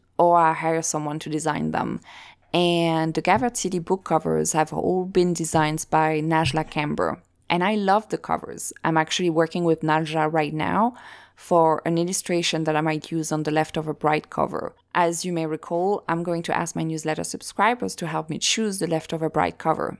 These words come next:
So I already have one cover design and was starting to work on the second when I realized I didn't have the perfect couple illustration for it. And now I will.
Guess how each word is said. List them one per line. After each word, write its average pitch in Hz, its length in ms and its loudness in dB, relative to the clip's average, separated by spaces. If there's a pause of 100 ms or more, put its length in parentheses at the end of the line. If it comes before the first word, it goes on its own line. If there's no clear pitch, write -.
So - 160 -2
I 160 40 6
already 190 260 2
have 180 240 0
one 156 240 0
cover 214 260 -2
design 220 480 0
and 170 200 0
was 160 140 0
starting 165 380 2
to - 120 -8
work 160 260 2
on 160 120 -2
the - 60 -8
second 196 640 -2 (420)
when 175 160 0
I 170 80 6
realized 175 500 0
I 170 60 2
didn't 165 260 -2
have 160 260 -4
the - 80 -4
perfect 170 560 -2
couple 156 340 -2
illustration 147 600 -2
for 69 280 -2
it. - 140 -6 (480)
And 165 140 2
now 208 600 2
I 196 120 0
will. 196 480 -2